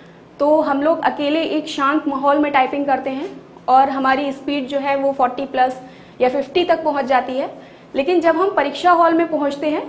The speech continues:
तो वहाँ पर एटमॉस्फेयर जो है वो बिल्कुल अलग होता है। वहाँ पर थर्टी से फ़ोर्टी स्टूडेंट एक साथ एक हॉल में भेजे जाते हैं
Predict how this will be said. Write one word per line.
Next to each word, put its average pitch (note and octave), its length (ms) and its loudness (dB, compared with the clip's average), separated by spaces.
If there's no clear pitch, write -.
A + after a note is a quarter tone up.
तो D#4 100 -4
वहाँ D4+ 260 0
पर F#4 300 2
एटमॉस्फेयर C#4+ 580 0
जो D#4 160 -2
है D#4+ 180 2
वो F#4+ 120 -2
बिल्कुल D#4+ 420 0
अलग B3+ 260 2
होता A3 200 -6
है। - 160 -6
वहाँ C#4+ 240 2
पर F4+ 220 8
थर्टी D4+ 260 2
से F#4 140 0
फ़ोर्टी D#4+ 440 4
स्टूडेंट D4+ 400 0
एक C#4+ 240 -6
साथ D4 380 2
एक C#4+ 120 -4
हॉल C4+ 240 4
में C#4 160 0
भेजे B3+ 260 0
जाते C4 280 2
हैं C#4 200 -6